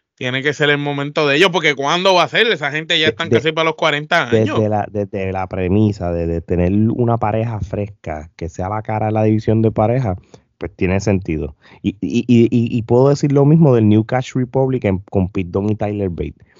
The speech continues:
Speaker 1: Lo que pasa
Speaker 2: Tú
Speaker 1: es que aquellos dos, por lo menos ya han luchado más por ahí. Y quizás puedes hacer la lucha entre esas dos parejas después.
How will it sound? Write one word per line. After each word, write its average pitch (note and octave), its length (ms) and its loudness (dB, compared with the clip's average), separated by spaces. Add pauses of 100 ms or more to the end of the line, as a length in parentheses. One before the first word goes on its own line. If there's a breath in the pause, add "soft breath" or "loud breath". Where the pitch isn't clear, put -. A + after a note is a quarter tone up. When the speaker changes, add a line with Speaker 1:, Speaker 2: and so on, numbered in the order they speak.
(120)
Speaker 1:
Lo D3 120 -4
que D3+ 120 -4
pasa F3+ 120 0
Speaker 2:
Tú A3 40 0
Speaker 1:
es G3 60 -2
que F#3 60 -4
aquellos E3 420 -4
dos, G#3 240 -6 (140)
por D#3 140 -6
lo D3 100 -6
menos D3+ 240 -8
ya F3 180 -4
han E3 600 -10
luchado D#3+ 460 -4
más D3 160 -8
por D#3 200 -4
ahí. C3 280 -2
Y G3+ 100 -6
quizás F3 300 -2
puedes G3+ 180 -4
hacer G3+ 160 -6
la G3+ 120 -2
lucha G3 260 -6
entre E3+ 260 -8
esas E3+ 180 -8
dos F3+ 120 -8
parejas F3 300 -4
después. F3+ 260 -6